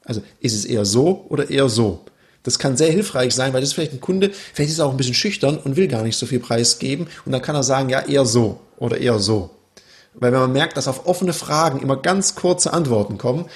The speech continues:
dann fühlt er sich vielleicht nicht wohl in der Haut, dann hilft doch deinem Kunden mit so skalierenden Fragen,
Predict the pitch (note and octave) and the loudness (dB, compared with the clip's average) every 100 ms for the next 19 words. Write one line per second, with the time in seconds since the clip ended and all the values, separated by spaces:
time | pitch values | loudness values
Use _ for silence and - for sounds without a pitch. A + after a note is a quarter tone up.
0 | - - A#2+ - F3+ E3 D#3+ D3+ D3+ D3 | -16 -6 -4 0 2 2 0 2 2 2
1 | D3 C#3+ F3 C3 A2+ G#2+ B2 D#3 - - | 0 0 0 0 0 2 2 0 -4 -6
2 | B2+ A#2 E3 - C#3 B2+ A#2 A#2 C3 C3 | -2 0 2 0 0 0 -2 -2 -4 -4
3 | C3+ B2+ - B2+ B2+ A#2+ C#3 A2+ G#2 - | -4 -4 -2 -2 -2 2 2 2 -2 -6
4 | A#2 A#2 | -6 -6